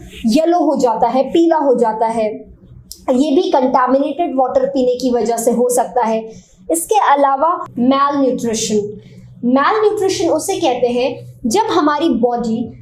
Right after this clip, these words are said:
को प्रॉपर nutrition नहीं मिलते, उसकी वजह से जो हमारी body में imbalance होता है, उसकी वजह से जो हमारी body में problems आती हैं, परेशानियां आती हैं, उसे malnutrition कहते हैं।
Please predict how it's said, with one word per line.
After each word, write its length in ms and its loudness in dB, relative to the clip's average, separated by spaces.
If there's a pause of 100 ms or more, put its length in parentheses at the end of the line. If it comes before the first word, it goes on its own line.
(220)
को 100 2
प्रॉपर 540 0
nutrition 720 0
नहीं 240 2
मिलते, 500 0 (100)
उसकी 380 -2
वजह 200 0
से 180 -4
जो 160 -2
हमारी 400 0
body 280 0
में 180 -2
imbalance 800 0
होता 240 -2
है, 240 -4
उसकी 380 -2
वजह 320 2
से 140 -4
जो 140 0
हमारी 380 0
body 340 -4
में 260 -2 (680)
problems 600 2
आती 440 2
हैं, 120 -2
परेशानियां 680 2
आती 300 -4
हैं, 80 -2
उसे 220 -2
malnutrition 960 0
कहते 240 0
हैं। 220 -2